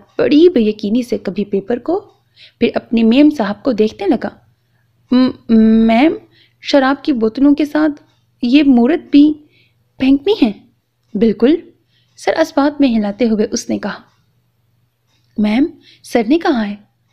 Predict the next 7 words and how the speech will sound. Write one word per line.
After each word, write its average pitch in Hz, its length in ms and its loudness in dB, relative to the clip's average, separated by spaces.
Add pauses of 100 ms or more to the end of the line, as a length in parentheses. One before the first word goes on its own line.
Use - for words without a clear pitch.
(360)
रिमशा 330 300 2
ने 339 80 4
उसके 294 280 -2
कहने 247 320 -2
पर 240 140 -4
उसे 220 280 -6
घूरा, 208 500 -6